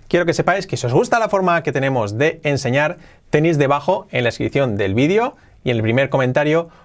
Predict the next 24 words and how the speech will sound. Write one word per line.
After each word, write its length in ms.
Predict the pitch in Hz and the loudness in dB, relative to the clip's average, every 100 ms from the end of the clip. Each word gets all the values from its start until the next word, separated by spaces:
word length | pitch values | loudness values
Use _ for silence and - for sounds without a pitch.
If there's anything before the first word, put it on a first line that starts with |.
| _ | _
pues 280 | - 160 160 | 0 0 0
tenéis 480 | 139 135 143 139 143 | 0 2 2 0 -4
una, 480 | - 180 202 196 - - | 0 2 2 0 -4 -6
una, 220 | 127 113 | -2 0
el 160 | 113 | 0
acceso 480 | 117 - 165 170 175 | 0 0 0 0 0
a 60 | 156 | 0
una 80 | 160 | 0
presentación 480 | 156 165 147 165 | -2 -2 -2 0
totalmente 500 | 143 127 151 156 135 | 0 0 0 0 0
gratis 480 | 123 131 127 208 - - | 0 0 0 -2 -4 -6
que 80 | 135 | -4
hemos 160 | 117 | 0
preparado 340 | 123 123 113 107 | 0 0 0 0
Fran 200 | 127 113 | -2 0
y 60 | |
yo 240 | 123 202 220 - - - | 0 0 -2 -18 -20 -20
sobre, 500 | - - 185 214 226 | -6 2 2 2 0
pues, 160 | 226 117 | 0 -2
nuestra 220 | 113 - | -2 -2
filosofía 420 | - 107 113 160 | -2 -2 0 0
para 140 | 151 139 | 2 0
aprender 300 | 131 123 117 | 0 -2 0
inglés, 500 | 135 160 156 151 | 2 2 2 0